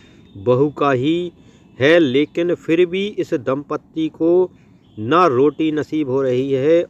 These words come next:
और ना ही रहने के लिए खुद का बनवाया हुआ घर। गलती इस दंपत्ति की सिर्फ इतनी है कि इसने सारा कुछ अपने बहू और बेटे के नाम कर दिया।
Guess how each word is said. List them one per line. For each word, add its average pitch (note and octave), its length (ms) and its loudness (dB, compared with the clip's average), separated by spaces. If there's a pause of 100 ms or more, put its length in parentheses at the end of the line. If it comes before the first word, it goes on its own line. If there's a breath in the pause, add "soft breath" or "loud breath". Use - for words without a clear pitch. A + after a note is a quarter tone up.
और C#3 380 -4 (400 soft breath)
ना D3+ 240 0
ही F3 180 2
रहने D3+ 420 -2
के D3+ 180 -4
लिए D#3 460 -2 (800)
खुद F3+ 360 4
का A3 140 0
बनवाया F3 500 0
हुआ E3+ 420 0
घर। B2 460 -4 (360)
गलती A#3 380 2
इस A#3+ 100 0
दंपत्ति A3 640 -4
की A#3+ 160 -6
सिर्फ A3+ 300 -2 (100)
इतनी F3 400 -2
है G#3 260 2
कि G3+ 340 -12 (340)
इसने F3 400 -4
सारा D#3 460 -4
कुछ E3 400 -6 (1300 soft breath)
अपने E3+ 400 2
बहू D3 520 0
और E3+ 380 2
बेटे C#3 640 0
के D#3 280 0
नाम C3 400 -2
कर C#3 200 -2
दिया। C#3+ 460 0